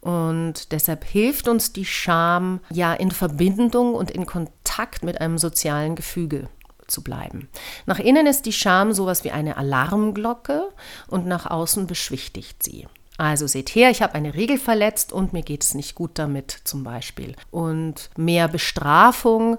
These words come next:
ist eigentlich nicht nötig, heißt es dann zum Beispiel in der Erziehungspsychologie.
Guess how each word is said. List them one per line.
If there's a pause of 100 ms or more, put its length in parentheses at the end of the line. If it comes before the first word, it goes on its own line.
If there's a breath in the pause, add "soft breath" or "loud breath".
(140)
ist
eigentlich
nicht
nötig, (140)
heißt
es
dann
zum
Beispiel
in
der
Erziehungspsychologie.